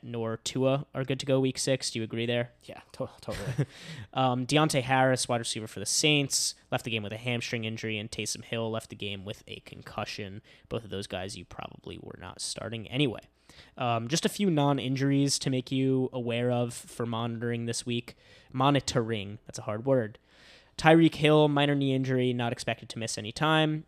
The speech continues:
Speaker 1: Joe Burrow, he was taken to the hospital after the game to be evaluated for a throat contusion, but he's expected to play week six. Justin Fields, hyperextended knee, should be good to go. And Damian Harris, like we mentioned,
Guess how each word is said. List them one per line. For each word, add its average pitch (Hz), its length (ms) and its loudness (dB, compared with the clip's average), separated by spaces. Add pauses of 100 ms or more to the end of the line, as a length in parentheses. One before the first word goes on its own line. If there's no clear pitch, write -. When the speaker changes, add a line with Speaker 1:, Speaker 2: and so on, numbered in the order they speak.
(140)
Speaker 1:
Joe 127 200 2
Burrow, 143 380 8
he 139 140 0
was 143 120 0
taken 143 280 0
to - 80 -18
the 113 60 -6
hospital 139 680 0
after - 240 -6
the 131 80 -6
game 135 220 -2
to - 80 -14
be 120 100 -4
evaluated 113 560 -4
for - 160 -8
a 107 80 -6
throat 123 480 -2
contusion, 135 760 -2 (280)
but - 60 -8
he's 120 120 -4
expected - 440 -2
to - 100 -6
play 123 380 0
week 120 260 -2
six. - 480 0 (480)
Justin 151 240 4
Fields, 151 400 6
hyperextended 123 680 -2
knee, 185 440 4
should - 180 -8
be 107 80 -10
good 110 160 -6
to - 80 -8
go. 160 340 6 (220)
And 117 140 -4
Damian 120 260 0
Harris, 120 380 -2
like 107 120 -6
we 110 120 -6
mentioned, 127 520 -2